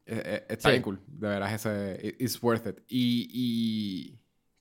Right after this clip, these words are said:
Speaker 1: como que ahí tú te das cuenta, sí, de, de, de la importancia de... Porque casi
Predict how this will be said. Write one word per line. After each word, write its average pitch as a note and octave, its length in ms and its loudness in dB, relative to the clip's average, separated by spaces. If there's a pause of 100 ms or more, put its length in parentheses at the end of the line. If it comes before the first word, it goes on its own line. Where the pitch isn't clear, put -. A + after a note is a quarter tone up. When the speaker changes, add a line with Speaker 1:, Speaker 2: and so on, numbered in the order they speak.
(120)
Speaker 1:
como C3+ 180 2
que A#2+ 100 4
ahí A#2 120 4
tú C#3 100 0
te D#3+ 140 2
das F3 160 4 (380)
cuenta, D3+ 1120 2 (1500)
sí, - 260 0
de, D3+ 140 4
de, A2 180 0 (180)
de G#2 280 -2
la G2+ 260 -2
importancia A2+ 720 2
de... C#3 480 4 (440)
Porque B2+ 360 6 (260)
casi F#3+ 760 2